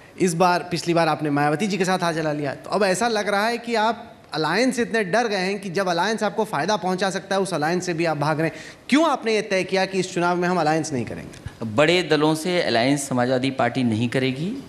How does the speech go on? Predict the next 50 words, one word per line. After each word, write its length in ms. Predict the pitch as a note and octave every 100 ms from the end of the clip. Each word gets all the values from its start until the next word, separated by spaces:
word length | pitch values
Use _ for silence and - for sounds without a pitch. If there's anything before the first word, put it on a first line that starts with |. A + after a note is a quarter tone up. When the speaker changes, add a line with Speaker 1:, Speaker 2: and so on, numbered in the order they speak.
| - -
Speaker 2:
समाजवादी 600 | - D3 D3+ E3+ E3 D#3
पार्टी 300 | D3+ C#3 B2+
का 120 | C3 C3
फैसला 420 | C3 B2+ B2+ C3+
है, 160 | B2
छोटे 360 | F#2+ - B2+ C3+
दलों 240 | A#2+ A#2
को 120 | A#2+ E3
साथ 300 | - A#2 A#2+
लेने 220 | G#2+ G#2+
का 80 | D3+
काम 220 | C3+ G#2
करेंगे। 280 | - - - - - - -
Speaker 1:
ये 120 | F3+
आप 280 | B3 B3+ B3+
कह 180 | A#3 G#3
रहे 100 | F#3+
हैं, 80 | D3+
लेकिन 260 | D#3+ D#3+ G3
पर्दे 320 | F#3+ F3+ G#3+
के 80 | A3
पीछे 300 | G#3+ G3 G#3
ऐसे 180 | F#3 G#3
तो 120 | G3+
नहीं 200 | G3+ C4
कि 100 | B3
अगर 260 | G3 A3 A3 - -
जैसे 200 | E3 A#3+
डीएमके 540 | F#3 F3 F#3+ G3+ G3 A#3
और 160 | A3+
कांग्रेस 500 | A3+ E3 E3+ G3+ G3+
का 180 | - F#3 - -
alliance 420 | D#3 E3+ F#3+ F#3
हो 60 | E3+
गया 120 | E3
तमिलनाडु 500 | D#3+ D#3 D#3 D#3+ D#3+
में 80 | G#3
कि 80 | A3
डीएमके 360 | F3 F3+ F3+
ने 100 | A3
कांग्रेस 360 | - F3 F#3+ G3
को 100 | G#3
बहुत 220 | G3 A3
कम 180 | A#3 B3
सीटें 300 | B3 G#3 A#3+
दी 80 | B3+
थी, 120 | B3
लेकिन 320 | B3 B3+ A3+
दे 160 | A3+ A3
दी, 160 | C#3